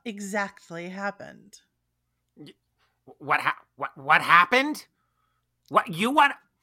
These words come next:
Speaker 2: besides the fact that we had, it really truly seemed like we had a coyote hunting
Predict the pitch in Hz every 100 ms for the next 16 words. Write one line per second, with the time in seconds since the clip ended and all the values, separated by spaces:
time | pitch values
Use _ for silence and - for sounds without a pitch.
0 | _ - _ 147 196 - 247 269 277 220
1 | 214 208 196 - _ - 185 196 165 -
2 | 175 175 - - 214 196 143 285 294 214
3 | - - - - 262 254 233 254 208 151
4 | 156 - 220 156 175 180 175 190 - 180
5 | 185 175 156 151 - - - - - 220
6 | 247 - 214 202